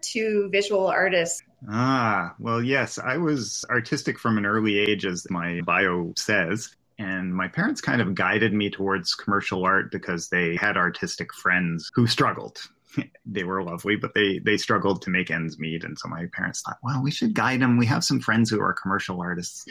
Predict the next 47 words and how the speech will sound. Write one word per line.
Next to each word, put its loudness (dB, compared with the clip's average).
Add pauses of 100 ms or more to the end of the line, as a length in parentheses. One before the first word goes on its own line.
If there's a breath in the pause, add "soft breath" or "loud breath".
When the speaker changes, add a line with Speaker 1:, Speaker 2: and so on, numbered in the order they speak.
(200 loud breath)
Speaker 2:
and -2
they 4
seem -2
to -12
do -4
better. -4
So -4
we'll, -2
we'll -2
guide 2
them 2
towards -2
that." -4
So -4
from 0
high 2
school, 0
I -4
went 0
to 2
Northern 2
Secondary 2
High -2
School 2
in 2
Toronto, 4
and 0
it 4
had 0
a 2 (120)
killer 2
art 2
program. -2
So 2
I 4
went 2
there 4
and 0
I 0
was 0
studying 2
illustration 2
and 2
design 0
from -4
grade 0
ten -2